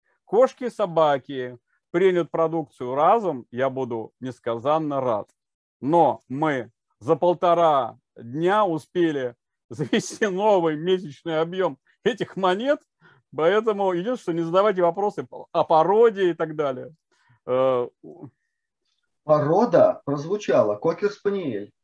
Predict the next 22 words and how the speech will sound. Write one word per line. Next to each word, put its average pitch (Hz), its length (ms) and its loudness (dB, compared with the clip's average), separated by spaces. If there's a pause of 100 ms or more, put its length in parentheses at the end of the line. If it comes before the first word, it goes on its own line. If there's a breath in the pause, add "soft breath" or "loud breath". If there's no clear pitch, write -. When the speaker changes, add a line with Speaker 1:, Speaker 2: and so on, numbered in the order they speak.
(960)
Speaker 1:
А, 120 320 -14
ну, 143 180 -10
Speaker 2:
Если 156 160 -6
не 151 60 -6
Speaker 1:
тогда, 139 80 -6
Speaker 2:
ошибаюсь, 135 380 0
я 139 100 -2
об 143 60 -6
этом, 139 140 -8
Speaker 1:
э, 135 40 -12
Speaker 2:
кажется, 139 260 -2
Speaker 1:
зна-, 156 100 -8
Speaker 2:
говорил. 170 380 2 (500)
Speaker 1:
но 147 140 2
это 175 140 2
не 180 80 2
значит, 226 240 4
Speaker 2:
Да. - 80 4
Speaker 1:
что 175 180 -4
только 202 320 0
для 196 220 4
них. 170 440 -6